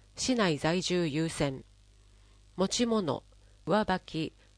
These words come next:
脱いだ靴を入れる袋、フェイスタオル、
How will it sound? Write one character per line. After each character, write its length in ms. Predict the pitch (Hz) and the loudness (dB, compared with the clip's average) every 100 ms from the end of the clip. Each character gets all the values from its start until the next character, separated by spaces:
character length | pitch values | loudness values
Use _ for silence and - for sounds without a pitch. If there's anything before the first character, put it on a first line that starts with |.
| - | -6
脱 120 | 214 247 | 0 0
い 80 | |
だ 120 | 175 156 | 0 -4
靴 360 | 156 - - | -6 -6 0
を 160 | 202 160 | 0 0
入 80 | 147 | 0
れ 140 | 156 | -2
る 100 | 156 | -2
袋、 480 | 147 - 156 143 - - - - - - | -8 -8 -2 -2 -4 -10 -20 -20 -20 -4
フ 60 | 214 | 0
ェ 40 | |
イ 60 | 233 | 0
ス 160 | - 214 | -2 0
タ 180 | 208 | 2
オ 100 | 190 | 2
ル、 200 | 143 123 | 0 -4